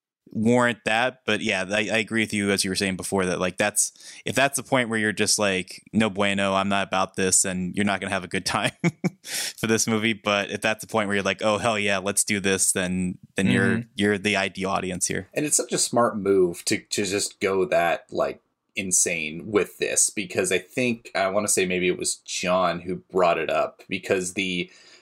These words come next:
Speaker 3: again, we're not gonna spoil anything, but I think it's safe to say the, the what of the reveal is really obvious from the start,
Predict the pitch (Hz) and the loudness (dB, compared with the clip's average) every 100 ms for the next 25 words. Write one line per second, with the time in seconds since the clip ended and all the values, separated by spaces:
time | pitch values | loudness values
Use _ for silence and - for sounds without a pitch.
0 | _ _ 113 98 95 92 90 92 90 90 | _ _ -4 0 0 0 2 2 0 -4
1 | - - 95 90 98 101 107 117 113 113 | -2 0 4 4 4 0 0 0 0 0
2 | 98 90 - 117 110 - - 104 - - | 2 2 4 0 0 0 0 0 -2 0
3 | 95 95 92 85 78 - _ _ 110 107 | 2 2 0 -4 -6 -10 _ _ 0 2
4 | 90 82 87 110 - - _ _ _ - | 0 2 4 2 0 -14 _ _ _ -2
5 | 113 113 107 101 101 104 120 131 _ _ | 0 4 4 4 4 4 4 2 _ _
6 | - 104 92 - - - 90 104 107 104 | 0 2 2 0 -2 -8 2 6 6 6
7 | - 82 87 98 104 - - 107 95 85 | 2 0 2 4 4 2 -2 -2 0 0
8 | - 92 101 - | 2 4 4 2